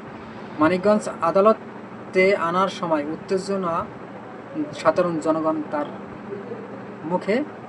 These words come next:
ডিম ছোড়ে, যদিও তাকে লাইফ জ্যাকেট পরানো হয়েছে, মাথায় হেলমেট পরানো হয়েছে। তারপর, তারপর বিক্ষুব্ধ জনতা তার মাথায় জুতা মারে, গালে জুতা মারে এবং ডিম মারে। সাধারণ মানুষের বিক্ষোভ, জুতা ও ডিম নিক্ষেপ,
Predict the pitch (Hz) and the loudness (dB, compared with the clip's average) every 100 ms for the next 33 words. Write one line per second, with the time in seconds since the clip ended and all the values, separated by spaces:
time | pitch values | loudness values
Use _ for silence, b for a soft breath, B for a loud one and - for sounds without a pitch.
0 | - - - 143 156 151 - 131 127 156 | -14 -14 -10 0 2 2 0 -6 -6 0
1 | 202 208 - 156 143 - - - 147 208 | 0 2 0 0 -2 -4 -10 -4 0 0
2 | 190 156 151 147 147 139 143 139 151 143 | -2 -4 -4 -4 -2 -2 0 -2 -4 -2
3 | 175 139 135 135 135 135 131 139 127 127 | -2 -2 -4 -6 -6 -6 -6 -6 -4 -4
4 | 127 127 - - - - 147 143 151 127 | -6 -8 -8 -10 -10 -2 -2 0 -2 -2
5 | - - - - 156 151 160 139 160 - | -8 -10 -10 -2 0 2 0 -2 -4 -4
6 | 185 - 160 151 151 147 127 139 135 151 | -4 -2 -4 0 0 0 -2 -2 2 2
7 | 165 151 123 - - - - 160 160 156 | 4 2 2 -8 -12 -10 -6 -4 2 4
8 | 151 139 131 147 147 147 135 143 147 147 | 4 2 -2 0 2 0 -2 -2 0 0
9 | 139 135 135 131 - - 156 147 135 123 | -2 -6 -6 -6 -8 0 2 2 0 -4
10 | - - - - - - - - - - | -8 -10 -10 -10 -12 -10 -10 -10 -10 -10
11 | - 170 202 196 175 180 185 190 202 - | 4 10 10 10 6 4 4 2 0 -6
12 | - 160 - - 190 170 - 160 180 165 | -6 -4 -2 4 4 2 -8 -4 0 0
13 | 156 151 202 247 - - - 147 - - | 0 2 2 2 -2 -12 -2 0 0 -2